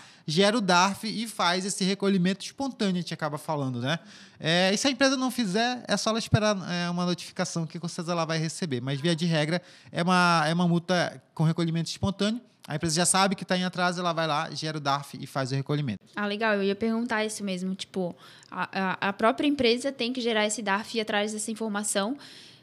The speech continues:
Speaker 2: É,
Speaker 1: A
Speaker 2: como
Speaker 1: própria empresa tem que ter essa consciência
Speaker 2: a
Speaker 1: que já tá
Speaker 2: consciência, né,
Speaker 1: entregando
Speaker 2: de
Speaker 1: em
Speaker 2: ética
Speaker 1: atraso.
Speaker 2: mesmo.
Speaker 1: Se eu já tô entregando em atraso,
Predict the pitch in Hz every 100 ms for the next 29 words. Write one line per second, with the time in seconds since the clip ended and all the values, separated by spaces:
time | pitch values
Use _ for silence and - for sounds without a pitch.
0 | _ - 202 196 202 202 196 196 - -
1 | 196 214 220 208 185 208 226 214 220 220
2 | 240 - 214 220 240 247 220 320 196 214
3 | 254 233 208 226 269 262 220 202 196 196
4 | 190 185 156 160 170 240 262 220 190 165
5 | 175 202 202